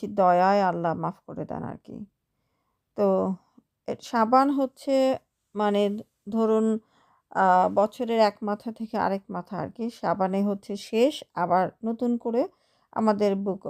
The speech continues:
ওই ডিডটা শুরু হবে। মাফ করে দিলে তো আর নতুন book of deeds start হয়ে যাবে, হাল খাতা অনেকটা আর কি।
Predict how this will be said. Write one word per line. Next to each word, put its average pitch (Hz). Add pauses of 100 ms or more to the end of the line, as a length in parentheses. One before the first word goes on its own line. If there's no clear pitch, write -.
ওই 185
ডিডটা 196
শুরু 220
হবে। - (120)
মাফ 226
করে 262
দিলে 254
তো 247
আর 240
নতুন 226
book 208
of 202
deeds 208
start 175
হয়ে -
যাবে, - (420)
হাল 214
খাতা 196
অনেকটা 190
আর 170
কি। 226